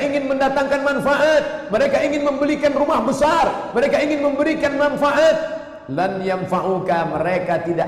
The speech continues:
akan dapat memberikan manfaat, illa bi syai'in qad kataballahu lak,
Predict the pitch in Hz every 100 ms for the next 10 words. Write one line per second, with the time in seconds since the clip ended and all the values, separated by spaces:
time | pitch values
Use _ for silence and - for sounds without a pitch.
0 | 170 175 165 160 180 185 160 160 156 175
1 | 160 165 165 208 226 226 - - 208 214
2 | 202 214 196 202 - 233 214 220 214 202
3 | 214 - 226 220 214 214 208 214 208 202
4 | 208 214 208 202 202 202 196 - 208 240
5 | 320 - -